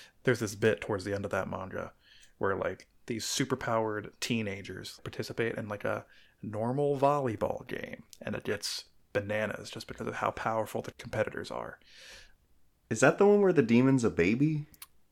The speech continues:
Speaker 1: Yes. Mm-hmm.
Speaker 2: Yeah, I love that. That was great.
Speaker 1: Yeah.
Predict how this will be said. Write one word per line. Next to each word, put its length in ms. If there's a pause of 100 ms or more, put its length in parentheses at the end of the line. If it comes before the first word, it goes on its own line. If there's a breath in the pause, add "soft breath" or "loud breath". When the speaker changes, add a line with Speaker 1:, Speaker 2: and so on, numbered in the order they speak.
(280)
Speaker 1:
Yes. 360 (200)
Mm-hmm. 160 (260)
Speaker 2:
Yeah, 300
I 80
love 360
that. 280
That 120
was 140
great. 420
Speaker 1:
Yeah. 180